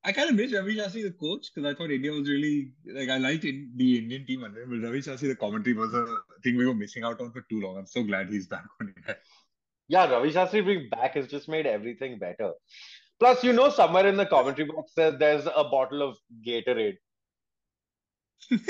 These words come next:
Speaker 1: It's also very amusing 'cause, uh, if you, if you want to really analyze Ravi Shastri's commentary,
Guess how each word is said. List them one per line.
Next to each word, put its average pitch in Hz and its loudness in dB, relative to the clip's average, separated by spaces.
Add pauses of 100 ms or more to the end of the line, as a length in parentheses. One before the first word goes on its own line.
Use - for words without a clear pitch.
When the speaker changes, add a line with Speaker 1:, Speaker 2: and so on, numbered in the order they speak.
(1300)
Speaker 1:
It's 190 2
also 214 4
very 226 4
amusing 160 -2
'cause, 170 -4
uh, 139 0 (800)
if 151 -4
you, 160 0 (120)
if 156 -4
you 165 0
want 190 0
to 202 -2
really 156 -2
analyze 120 -8
Ravi 120 -10
Shastri's 123 -10
commentary, 113 -10